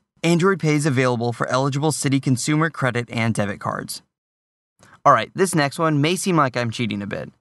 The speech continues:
but I can think of almost nothing better for a student than backup power for their devices. This goes especially for college students. I did a full podcast just a few weeks ago,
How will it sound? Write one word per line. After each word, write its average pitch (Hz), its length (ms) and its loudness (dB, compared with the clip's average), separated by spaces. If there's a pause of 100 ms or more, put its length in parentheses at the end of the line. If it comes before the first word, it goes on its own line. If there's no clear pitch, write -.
(300)
but 160 240 6
I 180 140 -4
can 190 160 2
think 170 120 4
of 147 60 2
almost 135 340 0
nothing 143 320 -2
better 123 220 2
for 139 140 0
a 123 40 0
student 110 400 -2
than 107 200 0
backup 120 340 -2
power 110 260 2
for 110 140 -6
their 104 180 0
devices. - 680 -8 (420)
This 180 200 2
goes 180 220 2
especially 151 500 -2
for 127 120 0
college 107 380 0
students. - 460 -10 (320)
I 156 80 0
did 175 100 4
a 180 60 4
full 175 260 2
podcast 120 580 0
just 131 200 -6
a 147 40 -6
few 165 160 0
weeks 147 200 0
ago, 110 400 -2